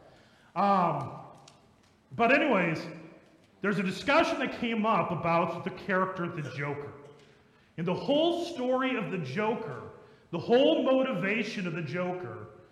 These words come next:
is ultimately he believes that every single person is one really bad day away from being like him.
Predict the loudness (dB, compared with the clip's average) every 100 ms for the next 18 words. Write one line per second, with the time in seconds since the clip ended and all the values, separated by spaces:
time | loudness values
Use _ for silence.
0 | _ _ -6 -6 0 4 4 2 0 -2
1 | -2 -2 0 0 0 -2 -2 -2 -4 -6
2 | -12 -18 -20 -6 -4 0 4 4 2 -2
3 | -4 -4 -4 -2 -4 -4 -4 -2 -2 -6
4 | -8 -10 -12 -16 -20 -10 -6 -4 -4 0
5 | 4 4 4 0 -4 -4 0 2 2 0
6 | -2 -2 2 4 6 4 2 0 -2 -2
7 | 0 0 -2 -2 0 2 4 2 0 -4
8 | -6 -14 -20 -20 -10 -4 -4 -2 -2 0
9 | 2 0 -2 0 0 0 -4 -10 -8 -8